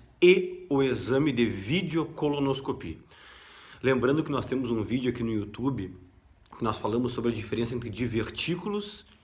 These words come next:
e diverticulite. Eu sugiro a todos verem, porque divertículos são herniações na mucosa do intestino que quase todas as peru-, pessoas ao longo da vida terão,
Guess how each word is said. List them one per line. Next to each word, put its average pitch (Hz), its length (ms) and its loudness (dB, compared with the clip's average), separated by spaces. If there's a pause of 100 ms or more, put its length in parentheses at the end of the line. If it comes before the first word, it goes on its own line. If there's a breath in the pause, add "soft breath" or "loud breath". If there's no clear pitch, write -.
e 123 80 -6
diverticulite. 123 800 0
Eu 101 80 -8
sugiro 123 300 -2
a - 20 -4
todos 147 460 -2
verem, 143 400 2 (520 loud breath)
porque - 220 -8
divertículos 123 1160 0 (120)
são 123 240 2
herniações 120 920 0 (380 loud breath)
na 113 160 2
mucosa 120 600 0
do 104 100 -4
intestino 110 720 -4 (320 loud breath)
que - 140 -10
quase 143 280 0
todas 180 360 -2
as 180 100 -2
peru-, 135 360 2
pessoas 135 520 -2
ao 123 140 0
longo 185 680 2
da 127 220 2
vida 113 280 -2
terão, 113 520 -2